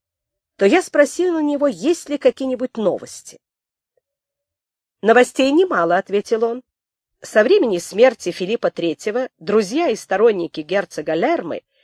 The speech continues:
лезли из кожи вон, чтобы удержать его на министерском посту. Но усилия их оказались тщетными.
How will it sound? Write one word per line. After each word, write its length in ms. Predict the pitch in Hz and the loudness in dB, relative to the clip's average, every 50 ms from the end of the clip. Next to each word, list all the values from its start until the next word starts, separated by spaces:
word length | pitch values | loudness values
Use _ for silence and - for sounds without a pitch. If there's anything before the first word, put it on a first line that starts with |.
| _ _ _ _ _ _ _ _ | _ _ _ _ _ _ _ _
лезли 460 | 170 196 254 349 392 339 311 311 339 339 | 0 2 4 6 6 4 4 2 2 2
из 140 | 320 - - | 2 -2 -6
кожи 360 | _ - 349 359 294 320 320 | _ 0 0 0 0 0 -2
вон, 260 | 285 370 392 359 254 | 0 0 -2 -2 -2
чтобы 320 | 214 - - - 202 185 220 | -4 -6 -6 -6 -2 -2 -2
удержать 600 | 220 185 226 262 254 247 269 285 226 208 - - | -2 4 2 2 2 4 2 2 0 0 -2 -6
его 160 | 190 170 175 | -2 0 0
на 100 | 175 180 | 0 0
министерском 720 | 180 185 185 196 208 - - 190 170 - - - - 190 170 | -2 -2 -2 -4 -6 -2 -2 -2 -2 -2 -4 -8 -8 -8 -2
посту. 480 | - 220 208 - - _ - 117 - _ _ _ _ _ _ _ _ _ _ _ _ _ _ | -2 -4 -4 -4 -10 _ -14 -14 -14 _ _ _ _ _ _ _ _ _ _ _ _ _ _
Но 160 | 160 180 214 220 | -2 2 4 4
усилия 540 | 220 196 - - 202 208 208 208 226 254 | 4 2 -2 -8 -6 -6 -4 -4 -2 -2
их 120 | 269 - - | -2 0 0
оказались 600 | 233 - - 180 160 165 185 202 208 214 - - | -2 0 0 -4 0 0 0 0 -2 -4 -10 -10
тщетными. 760 | _ - - - - 269 339 339 _ _ 170 135 95 92 - | _ -14 -14 -4 -2 -2 -2 -2 _ _ -10 -10 -10 -12 -16